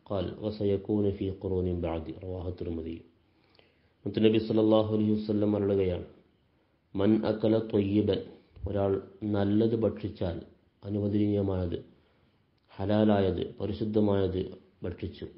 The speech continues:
"വഅമില ഫീ സുന്നത്തിൻ", തിരുചര്യ, റസൂലിൻ്റെ ചര്യ അനുസരിച്ച് അവൻ പ്രവർത്തിക്കുകയും ചെയ്തു, "വഅമിനൻ നാസു ബവായിഖഹു",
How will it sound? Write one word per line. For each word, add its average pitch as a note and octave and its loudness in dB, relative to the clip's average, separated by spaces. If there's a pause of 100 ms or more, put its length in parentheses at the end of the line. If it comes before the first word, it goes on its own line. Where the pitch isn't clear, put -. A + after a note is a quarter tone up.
"വഅമില G#2 2
ഫീ G#2+ 2
സുന്നത്തിൻ", G#2 2 (760)
തിരുചര്യ, G#2+ 4 (240)
റസൂലിൻ്റെ G#2+ 0
ചര്യ G#2 0
അനുസരിച്ച് G#2 -2 (140)
അവൻ G2+ -4
പ്രവർത്തിക്കുകയും G#2+ 0
ചെയ്തു, - -10 (720)
"വഅമിനൻ G#2+ 4
നാസു G#2+ 2
ബവായിഖഹു", G2+ -2